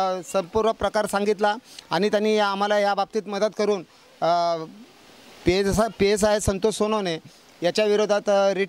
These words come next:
पिटिशन, अ, हायकोर्टामध्ये, मुंबई हायकोर्टामध्ये दाखल केलेलं आहे. आता त्याची सुनावणी थोड्या दिवसात होईल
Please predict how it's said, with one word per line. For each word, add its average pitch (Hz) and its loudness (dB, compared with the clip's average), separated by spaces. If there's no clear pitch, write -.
पिटिशन, 196 -2
अ, 190 0
हायकोर्टामध्ये, 175 -2
मुंबई 190 -2
हायकोर्टामध्ये 190 -2
दाखल 170 -2
केलेलं 143 -4
आहे. 113 -10
आता 185 -2
त्याची 196 0
सुनावणी 196 0
थोड्या 180 2
दिवसात 190 0
होईल 190 0